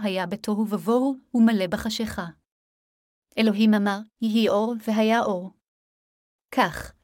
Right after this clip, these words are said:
כאשר אנו מאמינים בבשורת המים והרוח, זה מאפשר לרוח הקודש להיכנס לתוך ליבנו ולהיות איתנו יחד. זוהי הסיבה מדוע אלוהים שוכן בנו באמצעות אמונתנו בבשורת המים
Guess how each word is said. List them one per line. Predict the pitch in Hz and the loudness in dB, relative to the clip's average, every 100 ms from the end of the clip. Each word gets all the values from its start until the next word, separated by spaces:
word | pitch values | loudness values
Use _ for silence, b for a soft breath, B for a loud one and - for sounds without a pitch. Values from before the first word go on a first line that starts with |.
| _ _ | _ _
כאשר | 220 190 - 247 226 | -2 0 2 0 4
אנו | 220 208 | 4 4
מאמינים | 190 196 190 196 226 | 2 -4 -2 2 4
בבשורת | 220 220 - 214 196 - | 4 0 -2 -2 -2 -4
המים | 196 202 196 170 | -2 -2 -4 -6
והרוח, | 190 190 208 240 78 | -8 -2 0 0 0
זה | 185 170 220 | -6 2 2
מאפשר | 214 165 - 220 | 2 -2 -4 -2
לרוח | 208 190 226 226 | -2 0 0 0
הקודש | 220 - 233 220 214 | -4 -2 -2 -2 -4
להיכנס | 196 - 208 208 - | -6 -4 -2 -2 -2
לתוך | 220 220 - | -4 -4 -2
ליבנו | 226 214 233 233 208 | -2 2 2 2 2
ולהיות | 220 214 196 254 | 2 2 0 -4
איתנו | 220 180 196 | -6 -6 -2
יחד. | 220 233 - 180 156 _ _ _ _ _ _ _ _ _ _ | -2 -2 -6 -10 -14 _ _ _ _ _ _ _ _ _ _
זוהי | 202 220 226 220 | 2 4 6 4
הסיבה | 220 196 220 | 0 2 4
מדוע | 208 185 220 240 | 4 2 2 4
אלוהים | 226 185 214 254 | 2 0 0 0
שוכן | - 214 - 233 202 | 0 -4 0 2 2
בנו | 190 196 | 0 -2
באמצעות | 196 196 - 175 214 214 | -4 -4 -6 -6 -4 -4
אמונתנו | 190 180 - 233 226 226 | -4 -8 -4 2 2 2
בבשורת | 226 220 - 190 180 | 0 -2 -4 -4 -4
המים | 196 185 196 196 | -6 -4 -4 -4